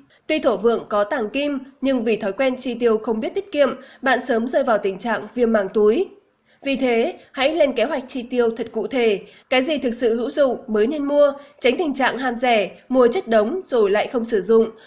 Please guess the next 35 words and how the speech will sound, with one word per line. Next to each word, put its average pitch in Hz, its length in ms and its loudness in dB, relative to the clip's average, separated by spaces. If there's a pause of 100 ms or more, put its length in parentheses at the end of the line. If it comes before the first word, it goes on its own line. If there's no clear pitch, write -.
(120)
của 277 120 4
một 208 200 0
đồng 196 340 0
công 233 200 0
một 214 180 -2
nén, 220 320 -2 (160)
quá 233 260 0
phí 254 100 -2
phạm. 262 320 0 (640)
Con 269 160 2
số 233 240 2
may 294 160 0
mắn, 247 340 0 (420)
ba, 277 420 0 (260)
năm. 277 520 0 (160)
Giờ 262 260 4
tốt, 415 200 2 (300)
hai 311 220 2
ba 294 180 4
giờ 233 440 0
đến 220 260 2
một 311 120 -4
giờ. 233 360 0 (400)
Màu 254 220 4
sắc 240 180 -4
cát 392 180 -6
tường, 240 300 4 (360)
đỏ, 214 440 2 (260)
tím. 240 380 0 (380)
Quý 240 120 4
nhân 302 180 4
phù 254 180 -4
trợ, 233 400 0 (280)
Tý, 240 360 2 (200)
Hợi. 254 340 2